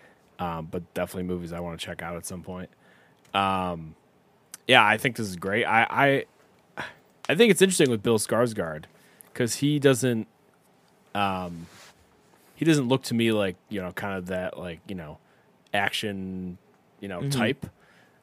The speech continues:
Speaker 1: Um, so it'll be interesting to see kind of what he plays. But then again, we had Willem Dafoe in the first one.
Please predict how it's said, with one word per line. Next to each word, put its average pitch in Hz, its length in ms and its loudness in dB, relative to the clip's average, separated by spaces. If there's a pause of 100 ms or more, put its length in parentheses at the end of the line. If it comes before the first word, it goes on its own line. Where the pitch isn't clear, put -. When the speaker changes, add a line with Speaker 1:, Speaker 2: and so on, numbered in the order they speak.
Speaker 1:
Um, 90 560 -6
so 139 120 4
it'll 131 60 6
be 147 80 8
interesting 123 340 -2
to - 60 -6
see 110 160 -2
kind 101 200 -4
of 90 120 -4
what 92 160 -4
he 95 120 -4
plays. 98 320 -4
But 117 160 0
then 123 140 8
again, 110 280 2
we 104 80 0
had 98 100 0
Willem 98 280 2
Dafoe 98 520 -2
in 87 380 -10
the 85 240 -12
first - 720 -10
one. 202 200 -4